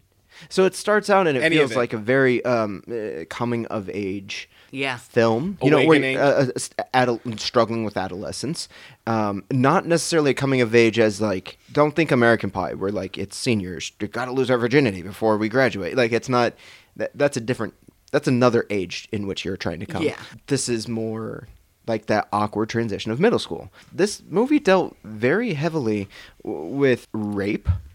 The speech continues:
Speaker 3: Oh my God.
Speaker 1: And kidnapping. And, I mean, these are turns that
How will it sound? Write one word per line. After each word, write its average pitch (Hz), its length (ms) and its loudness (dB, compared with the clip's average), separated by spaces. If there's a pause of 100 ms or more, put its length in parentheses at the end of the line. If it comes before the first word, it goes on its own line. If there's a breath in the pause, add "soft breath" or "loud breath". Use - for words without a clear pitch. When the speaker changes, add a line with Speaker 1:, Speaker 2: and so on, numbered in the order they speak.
(760)
Speaker 3:
Oh 120 180 -20
my - 140 -20
God. - 320 -20 (140)
Speaker 1:
And 98 320 -4
kidnapping. 131 800 0 (100)
And, 117 220 0
I 120 80 4
mean, 120 140 -2 (120)
these 135 260 -2
are 165 80 4
turns 147 400 0
that - 180 -2